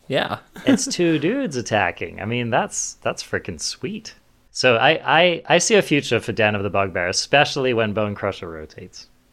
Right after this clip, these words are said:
Speaker 2: What are we moving on to next here, C G B?
Speaker 1: So the next card I wanna talk about is Xanathar the Guild Kingpin. This is four blue black for a five six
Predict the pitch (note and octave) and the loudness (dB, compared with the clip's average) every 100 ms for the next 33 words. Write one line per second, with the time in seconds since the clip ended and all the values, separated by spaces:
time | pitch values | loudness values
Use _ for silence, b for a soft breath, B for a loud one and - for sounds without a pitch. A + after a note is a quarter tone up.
0 | - D3 D3+ C#3 C3 A#2+ A2+ A2 - G#2 | -8 0 0 2 0 0 0 0 -2 -2
1 | F2+ E2 - F2 D#2+ E2+ E2+ E2+ E2+ E2+ | -4 -6 -8 -8 -6 -6 -6 -10 -10 -12
2 | b b b b b b _ - F3+ F3 | b b b b b b _ 2 4 4
3 | F3 B3 C#4 - F#3+ E3+ C#3+ A#2+ A2+ G#2+ | 2 2 2 4 6 8 8 6 4 2
4 | G#2+ G2 F#2+ - _ _ _ _ B2 A#2+ | 2 -2 -4 -6 _ _ _ _ 4 6
5 | A#2 A#2 A2+ - G#2+ B2 D3+ F#3 F3+ D#3+ | 6 2 -2 -6 -2 2 2 2 4 6
6 | D3 C3 G#2+ A2+ A2 - G#2 F#2 F2 C#2 | 6 4 4 4 4 0 -4 -4 -6 -12
7 | - b b b - C3+ - - C3 B2+ | -16 b b b -2 0 0 -2 2 2
8 | - - - - D3 D3+ F3+ G3+ F3+ C#3 | 0 -6 -14 -6 0 4 4 4 2 2
9 | C#3+ A#2+ G#2 E2+ - - - - _ b | 2 2 0 -2 -8 -12 -14 -16 _ b
10 | b b _ - A2+ G2+ - - C3+ D#3 | b b _ 0 2 2 0 0 2 0
11 | D#3+ D#3+ - - - - - - | -2 -8 -6 -4 -4 -6 -8 -8